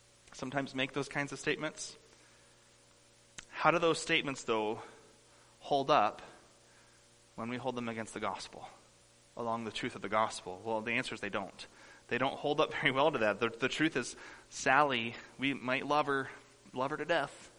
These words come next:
Sally's not a good person. She needs a savior. And John, the reason why he can become so difficult is because he doesn't have a good heart. Or maybe the reason why we can't get along with him is because we also don't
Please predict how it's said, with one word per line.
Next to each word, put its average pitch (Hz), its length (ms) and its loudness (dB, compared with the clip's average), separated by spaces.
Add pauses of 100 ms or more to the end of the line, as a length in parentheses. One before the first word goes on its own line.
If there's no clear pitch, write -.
(640)
Sally's 123 420 -2
not 123 320 2
a 110 140 -2 (460)
good 117 280 -2
person. - 500 -8 (1300)
She - 280 -2
needs 113 180 -2
a 101 60 -6
savior. 110 560 -4 (960)
And 135 320 0
John, 147 440 4 (600)
the 113 80 -6
reason 139 300 2
why 143 100 6
he 143 140 -2
can 143 140 -4
become 139 420 -4
so - 160 -2
difficult 151 520 0
is 135 140 -4
because 131 320 -4
he 127 100 -10
doesn't 120 540 -4 (140)
have 92 420 -4 (640)
a 110 80 -4
good 90 180 -4
heart. - 400 -8 (500)
Or 127 120 4
maybe 147 200 4
the 131 120 2
reason 123 260 0
why 117 140 2
we 120 80 -8
can't 120 180 -6
get 110 100 2
along 120 220 0
with 113 80 -6
him 107 140 -6
is 104 80 -12
because - 280 -10
we - 240 -6
also 117 360 -6
don't 92 260 -8